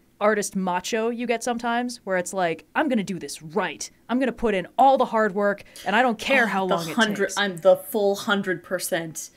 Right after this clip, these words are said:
Speaker 1: Mm.
Speaker 2: That's, the full hundred percent is hard.
Speaker 1: Yeah. But that's the thing, like, you can, you can give it a hundred percent for a limited amount of time, and then after that, you sort of have to weigh some options. Um,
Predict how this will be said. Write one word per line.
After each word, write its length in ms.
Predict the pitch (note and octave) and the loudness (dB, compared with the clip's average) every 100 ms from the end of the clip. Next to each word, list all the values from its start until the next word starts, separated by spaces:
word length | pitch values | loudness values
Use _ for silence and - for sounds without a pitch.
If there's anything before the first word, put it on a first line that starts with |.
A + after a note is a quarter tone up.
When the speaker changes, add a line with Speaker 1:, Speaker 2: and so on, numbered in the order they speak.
| _ | _
Speaker 1:
Mm. 540 | F#3 F3+ F3+ E3+ D#3 D3+ - | -6 -4 -2 -4 -6 -10 -2
Speaker 2:
That's, 300 | G#3 F#3 - | 4 4 2
the 180 | E3+ G3 | -12 -2
full 220 | A3+ G#3+ | -2 0
hundred 260 | G#3 F3+ | -4 -6
percent 340 | - F#3+ G3 F3+ | -10 -8 -8 -8
is 100 | E3 | -6
hard. 520 | G#3 E3 D#3+ D#3+ - _ - | 0 0 0 -6 -10 _ -18
Speaker 1:
Yeah. 380 | F3+ F#3 F3+ D3+ - _ | -10 -8 -6 -8 -14 _
But 100 | B3+ | 0
that's 160 | C#4+ C#4+ | 0 0
the 80 | C4+ | -2
thing, 160 | E4+ | -2
like, 160 | A3 G#3 | -2 -2
you 80 | C4+ | -4
can, 200 | F#4+ B3 - - | -4 -6 -10 -8
you 100 | D#4 | -4
can 140 | A4+ | -2
give 180 | - F#4+ | 2 4
it 60 | C#4 | 2
a 60 | |
hundred 240 | G#3+ G#3+ G#3 | 0 -2 -4
percent 340 | F#3+ B3+ A3+ - _ | -2 0 -2 -4 _
for 240 | _ A#3 G#3 | _ 4 4
a 80 | F3 | 4
limited 360 | G#3+ A#3 A3+ | 2 4 4
amount 280 | G#3+ G3+ F3+ | 2 0 -4
of 80 | - | -8
time, 520 | G#3+ G3+ D3 C3 B2+ - _ _ _ _ _ _ _ _ | -4 -2 -2 -4 -10 -20 _ _ _ _ _ _ _ _
and 240 | A#3+ A3 G3+ | 0 2 4
then 100 | G3 | 4
after 300 | F#3 C#4 C4+ | 4 2 2
that, 200 | G#3 F#3 | 2 2
you 80 | G3+ | 0
sort 240 | - G#3+ | 0 0
of 60 | G3 | 0
have 240 | G3 F3 | -2 -2
to 140 | - F#3 - | -4 -8 -10
weigh 600 | F3 F3+ F#3 G3 D#3 D#3+ | -16 -10 -2 0 0 -2
some 180 | - A3 | -2 0
options. 640 | A#3+ B3 - F3 C#3+ D#3 - | 2 0 -2 -6 -6 -8 -4
Um, 420 | F3+ F3 E3+ E3+ | 0 0 -2 -6